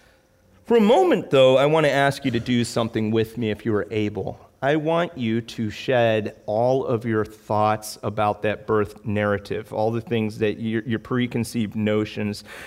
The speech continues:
Just leave them right here at the front. You can just throw them up here. And,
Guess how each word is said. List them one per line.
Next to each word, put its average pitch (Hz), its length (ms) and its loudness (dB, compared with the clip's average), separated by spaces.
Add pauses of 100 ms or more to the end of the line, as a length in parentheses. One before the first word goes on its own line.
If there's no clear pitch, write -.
(100)
Just 135 200 2
leave 147 280 4
them 123 220 2
right 135 180 0
here 123 380 2
at 120 100 0
the 120 60 -4
front. 113 380 -4
You 117 60 -4
can 113 100 -2
just - 160 -12
throw 113 320 0
them 113 80 0
up 110 240 -2
here. 113 360 -2 (1200)
And, 190 400 4